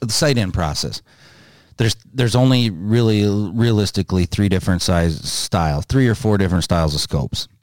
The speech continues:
There is the standard, like you get on a ten point or a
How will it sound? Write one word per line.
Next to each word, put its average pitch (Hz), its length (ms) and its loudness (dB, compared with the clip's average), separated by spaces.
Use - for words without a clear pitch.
There 92 400 0
is 85 260 0
the 85 120 0
standard, 101 880 0
like 95 180 -2
you 95 80 -4
get 98 140 2
on 95 120 2
a 90 60 2
ten 101 240 2
point 95 400 0
or 92 300 0
a 80 420 0